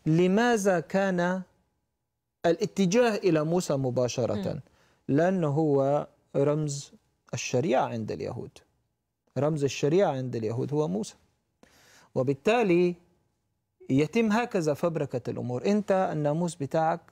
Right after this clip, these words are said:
Speaker 1: كناموس، آه، آه، موسى،
Speaker 2: موسى.
Speaker 1: الناموس الذي أعطي لموسى.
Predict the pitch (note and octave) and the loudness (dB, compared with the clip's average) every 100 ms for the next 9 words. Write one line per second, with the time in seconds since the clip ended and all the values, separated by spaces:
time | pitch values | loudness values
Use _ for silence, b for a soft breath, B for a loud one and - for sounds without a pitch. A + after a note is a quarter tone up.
0 | _ - C#3+ D3+ D3 D#3 D#3+ - - _ | _ -2 0 0 -4 -4 -6 -10 -20 _
1 | - C3 A#2+ - B2 C3 D3 - B2+ C#3+ | -8 -2 -2 -2 -4 0 0 0 -2 0
2 | F3 G3+ E3 D3+ D3+ - C#3 C3+ A#2+ A2+ | 0 0 0 0 0 0 -2 0 -2 -2
3 | A2+ A2+ | -6 -10